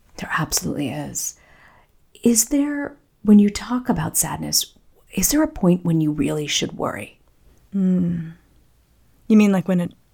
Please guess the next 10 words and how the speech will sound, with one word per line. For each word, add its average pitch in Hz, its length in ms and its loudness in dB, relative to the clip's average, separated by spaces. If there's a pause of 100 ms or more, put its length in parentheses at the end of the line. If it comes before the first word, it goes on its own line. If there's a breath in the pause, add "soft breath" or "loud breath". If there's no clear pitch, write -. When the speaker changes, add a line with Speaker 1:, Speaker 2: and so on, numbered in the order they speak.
(520)
Speaker 2:
worry 196 260 4
maybe 180 220 4
Speaker 1:
When 196 80 10
Speaker 2:
is 185 80 8
Speaker 1:
it 175 40 8
Speaker 2:
depression? - 240 0
Speaker 1:
just 175 600 2
is, 160 480 2 (600)
yeah, 156 280 0 (200)
like, - 340 -4